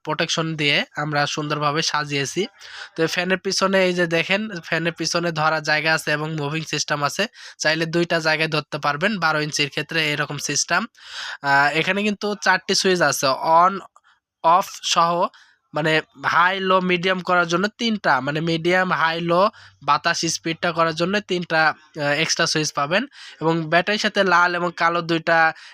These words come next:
নেগেটিভ এবং পজিটিভ বা প্লাস মাইনাস থাকে, প্লাসে হবে লাল এবং মাইনাসে হবে কালো। তো কালো তারটা আমরা মাইনাসে লাগাই দিলাম এবং লাল চিহ্ন দেওয়া আছে যেই, আহ, ব্যাটারিতে, তো সেখানে আমরা লাল তার লাগাই দিলাম। তো এটার সাথে পর্যাপ্ত পরিমাণ তার আছে। আমরা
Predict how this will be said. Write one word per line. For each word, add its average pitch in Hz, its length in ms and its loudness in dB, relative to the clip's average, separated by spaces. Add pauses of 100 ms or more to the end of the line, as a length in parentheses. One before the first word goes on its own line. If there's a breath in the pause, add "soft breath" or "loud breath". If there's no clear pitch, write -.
নেগেটিভ 165 400 0
এবং 170 220 2
পজিটিভ 160 380 0
বা 156 220 2
প্লাস 165 360 -2
মাইনাস 156 300 0
থাকে, 165 160 0
প্লাসে 160 400 -2
হবে 165 180 2
লাল 170 280 2
এবং 160 200 -4
মাইনাসে 147 380 0
হবে 165 160 0
কালো। 147 300 -2
তো 147 180 -6
কালো 160 260 2
তারটা 165 340 -2
আমরা 175 180 -2
মাইনাসে 165 420 0
লাগাই 160 240 0
দিলাম 180 280 -2
এবং 160 280 -2
লাল 151 220 0
চিহ্ন 165 300 -4
দেওয়া 156 220 2
আছে - 280 0 (540 loud breath)
যেই, 151 460 2
আহ, 143 240 4
ব্যাটারিতে, 170 600 -2 (280 loud breath)
তো 165 60 -6
সেখানে 160 320 -2
আমরা 165 200 2
লাল 151 220 2
তার 143 160 -4
লাগাই 139 260 0
দিলাম। 131 260 -2
তো 156 120 -2
এটার 156 140 0
সাথে 175 160 -2
পর্যাপ্ত 170 440 -2
পরিমাণ 180 320 0
তার 175 260 2
আছে। 175 220 -2
আমরা 175 360 2